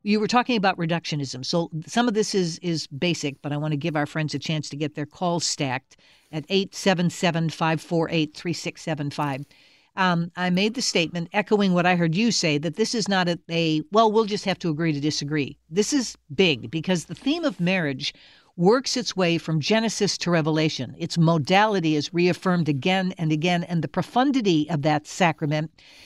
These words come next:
is tied up in Christ's relationship to us, re-, referencing as he does himself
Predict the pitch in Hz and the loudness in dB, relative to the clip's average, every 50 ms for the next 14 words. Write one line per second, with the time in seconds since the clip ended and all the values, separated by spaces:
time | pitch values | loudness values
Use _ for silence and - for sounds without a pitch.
0 | - - _ - 185 170 - - - - - 220 214 202 220 220 - - - - | -20 -20 _ -2 0 0 0 0 0 0 2 2 4 4 2 2 0 -2 -4 -4
1 | 185 175 170 - - - - 220 214 220 214 - - - 196 185 185 180 - - | -2 -2 -2 -4 -6 -2 0 0 2 2 0 -4 -4 -2 -2 0 0 0 0 0
2 | 180 165 - 185 175 - - - - 220 214 180 - - - - 160 - 185 180 | -2 -2 -2 -2 -4 -4 -8 -4 0 2 2 2 0 -2 -8 -10 -8 -4 -4 -2
3 | - 170 160 170 196 220 240 - - 226 185 - - 190 170 156 147 151 170 156 | -2 -2 0 4 4 4 4 4 2 0 0 0 0 -2 -2 -2 -2 -2 -4 -4
4 | - - 185 170 151 208 214 190 175 151 - 180 165 147 - - 196 190 190 180 | -2 0 0 0 2 2 2 0 0 -2 -4 -4 -4 -2 2 4 4 4 4 2
5 | - | 0